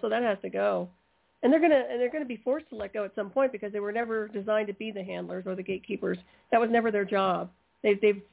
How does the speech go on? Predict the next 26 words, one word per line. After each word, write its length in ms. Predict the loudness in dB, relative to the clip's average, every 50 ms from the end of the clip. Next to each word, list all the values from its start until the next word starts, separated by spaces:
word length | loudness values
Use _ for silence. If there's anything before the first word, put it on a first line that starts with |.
| -4 0
overstepped 400 | 2 2 2 2 0 0 0 0
their 80 | 0 -2
bounds 340 | 0 2 2 2 2 2 0
on 140 | -2 -2 -2
so 60 | 0 0
many 200 | 2 2 2 2
levels 420 | 4 4 4 4 4 2 2 0 -4 _ _ _ _ _ _
when 120 | 4 4 6
you 60 | 6
look 160 | 4 4 0
at 60 | 0
the 100 | 2 2
evolution. 380 | 2 4 4 2 2 4 6 6
And 80 | 6
it 40 | 6 6
has 100 | 4 4
been 140 | 4 4 2
a 80 | 2 2
disservice 420 | 0 -2 -2 0 -2 0 -2 -4 -8
to 40 | -8
people 300 | -6 -4 -4 -4 -4 -4
because 240 | -2 0 2 2 2
they've 160 | 2 2 0 -4 _ _ _ _ _ -2 2
taught 180 | 2 2 4
them 120 | 2 0 0
for 120 | 0 -4